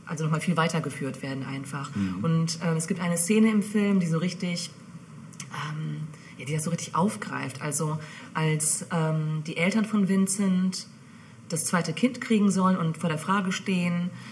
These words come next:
Speaker 1: äh, soll das Ganze jetzt, ähm, nochmal genetisch bearbeitet werden
Speaker 2: <laughs>
Speaker 1: sozusagen,
Speaker 2: Mhm.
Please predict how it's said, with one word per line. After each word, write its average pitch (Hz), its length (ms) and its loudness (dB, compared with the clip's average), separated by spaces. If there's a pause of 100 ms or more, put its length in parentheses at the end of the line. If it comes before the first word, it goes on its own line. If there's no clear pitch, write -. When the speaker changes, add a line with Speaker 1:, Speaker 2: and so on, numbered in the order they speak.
(160)
Speaker 1:
äh, 165 120 0
soll 165 120 2
das 160 160 0
Ganze 165 400 0
jetzt, 156 300 0
ähm, 156 480 -2 (240)
nochmal 156 220 4
genetisch 156 360 0 (160)
bearbeitet 175 760 8
werden 208 280 10
Speaker 2:
<laughs> - 20 12
Speaker 1:
sozusagen, 208 680 6
Speaker 2:
Mhm. 190 220 0